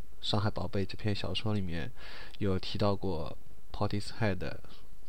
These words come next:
所以也提到过这种音乐类型，所以印象比较深刻，可以说是爱屋及乌吧。当然，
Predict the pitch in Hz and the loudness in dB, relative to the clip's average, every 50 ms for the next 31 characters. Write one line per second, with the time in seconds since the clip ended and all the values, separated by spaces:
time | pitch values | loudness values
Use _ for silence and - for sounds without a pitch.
0 | - - - - - - - - - - - - - - - - - - 101 101 | -2 -2 -2 -2 -2 -2 -2 -2 -2 -2 -2 -2 -2 -2 -2 -2 0 2 2 4
1 | 101 101 98 98 95 95 95 90 78 92 98 - - - 113 104 104 104 101 98 | 4 4 4 2 2 2 0 0 0 0 0 0 0 2 2 2 4 2 0 0
2 | 107 107 95 95 98 107 110 110 98 104 101 92 98 95 - 92 80 69 - - | 0 0 0 2 2 2 2 2 2 2 2 0 0 0 0 0 -2 -2 -2 -2
3 | - - - - - - - - - 95 95 90 90 90 85 87 87 80 82 78 | -2 -2 -2 -2 -2 -2 -2 -2 0 0 0 0 0 0 0 0 0 0 0 -2
4 | - - - - - - - - - - - - - - - 117 110 98 107 101 | -2 -2 -2 -2 -2 -2 -2 -2 -2 -2 -2 -2 -2 0 0 2 2 2 2 0
5 | 95 90 - 92 92 - - 107 107 110 - - 101 - - - - - - - | 0 0 0 2 2 2 2 2 0 0 0 0 0 0 0 -2 -2 -2 -2 -2
6 | - - - - - - - - 107 104 104 - 107 98 - - - 110 101 101 | -2 -2 -2 -2 -2 -2 0 0 0 0 2 2 0 0 2 2 2 2 2 2
7 | 104 101 - - 98 92 92 95 98 95 - 85 - - - - - - - - | 2 2 0 0 0 0 0 0 0 0 0 0 0 -2 -2 -2 -2 -2 -2 -2
8 | - - - - - - - - - - - - - - - - - - - - | -2 -2 -2 -2 -2 -2 -2 -2 -2 -2 -2 -2 -2 -2 -2 -2 -2 -2 -2 -2
9 | - - - - 117 113 110 110 104 104 107 107 | -2 -2 0 2 2 4 4 4 4 4 2 2